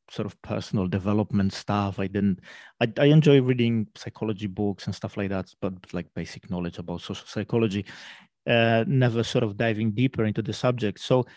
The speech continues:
in the beginning, I thought that I had, um, problems with my physical health. You know, um, uh, all of a sudden, you, your heart goes crazy, your blood pressure goes through the roof and your chest gets really tight and you cannot breathe. And you think,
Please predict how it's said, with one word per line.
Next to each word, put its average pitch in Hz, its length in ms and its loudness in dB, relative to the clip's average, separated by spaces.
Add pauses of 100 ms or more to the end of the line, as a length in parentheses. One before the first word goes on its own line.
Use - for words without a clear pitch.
(440)
in 143 80 2
the 135 100 6
beginning, 180 320 4
I 160 60 6
thought 165 240 0
that 156 100 0
I 139 140 0
had, 123 500 0
um, 123 460 0 (280)
problems 131 680 0
with 123 200 -4
my 113 100 -2
physical 123 480 -6
health. 78 400 -10 (400)
You 101 80 -2
know, 92 180 -2 (520)
um, 120 320 -6
uh, - 60 -4 (1160)
all 135 140 2
of 113 100 -2
a 120 40 -2
sudden, 123 440 2
you, 110 200 0
your 107 640 0 (280)
heart 107 340 -2
goes 98 220 -10
crazy, 113 680 2 (420)
your 101 220 2 (220)
blood 120 280 2
pressure 117 260 -2
goes 107 240 -2
through 117 160 0
the 101 160 0
roof 113 340 0
and 107 160 2
your 110 440 2 (360)
chest 107 340 -4
gets - 240 -4
really 104 180 -2
tight 107 240 -6
and 117 80 -4
you 110 60 -2
cannot 104 360 -4
breathe. 127 340 2
And 104 100 -2
you 104 80 -2
think, 104 280 -2